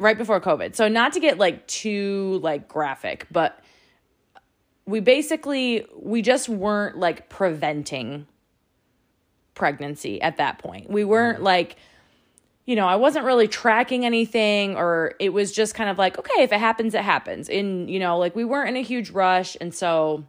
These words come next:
Speaker 1: we were
Speaker 2: Pulled the
Speaker 1: just
Speaker 2: goalie.
Speaker 1: we pulled the goalie, so to speak. So that was,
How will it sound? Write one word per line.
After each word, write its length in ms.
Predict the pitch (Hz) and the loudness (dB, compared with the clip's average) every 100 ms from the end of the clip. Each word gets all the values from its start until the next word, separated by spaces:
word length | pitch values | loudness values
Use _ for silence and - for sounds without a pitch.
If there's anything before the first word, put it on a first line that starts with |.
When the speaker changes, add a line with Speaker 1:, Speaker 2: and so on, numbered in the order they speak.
| _ | _
Speaker 1:
we 140 | 185 | -4
were 60 | 185 | -2
Speaker 2:
Pulled 100 | 170 | -2
the 40 | 175 | -2
Speaker 1:
just 160 | 107 | -6
Speaker 2:
goalie. 240 | - - - _ | -12 -16 -20 _
Speaker 1:
we 120 | 208 226 | -6 -2
pulled 260 | - 320 | 2 2
the 60 | 233 | 2
goalie, 420 | 202 165 - - - | 0 -2 -4 -14 -16
so 200 | - 156 | -6 -6
to 60 | 139 | -6
speak. 300 | - - - _ _ _ _ _ _ _ - - | -12 -16 -18 _ _ _ _ _ _ _ -20 -4
So 300 | 226 190 175 | 2 4 4
that 280 | 190 226 247 | 4 4 4
was, 320 | 233 220 | 2 0